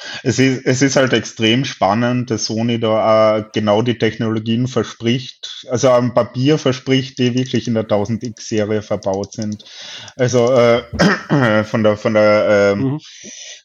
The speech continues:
Speaker 1: vom Noise Cancelling über eben den dreihundertsechzig Grad Sound, das wird dann beim Test schon extrem spannend, ob das eingehalten werden kann bei, bei Gaming-Kopfhörern.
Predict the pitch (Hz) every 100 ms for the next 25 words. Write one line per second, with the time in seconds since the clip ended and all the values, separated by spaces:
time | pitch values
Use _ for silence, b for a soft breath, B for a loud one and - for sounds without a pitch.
0 | - 120 110 113 127 - 127 123 123 120
1 | 113 110 110 110 110 110 110 110 101 107
2 | 113 110 - 107 - - 85 107 - 117
3 | 113 113 107 - - 113 113 120 139 -
4 | 117 117 110 110 110 110 - 113 107 -
5 | 110 107 107 98 104 107 98 95 107 -
6 | 101 101 - 95 92 101 98 98 - 98
7 | 98 - 95 95 98 98 95 98 101 104
8 | - - - 95 -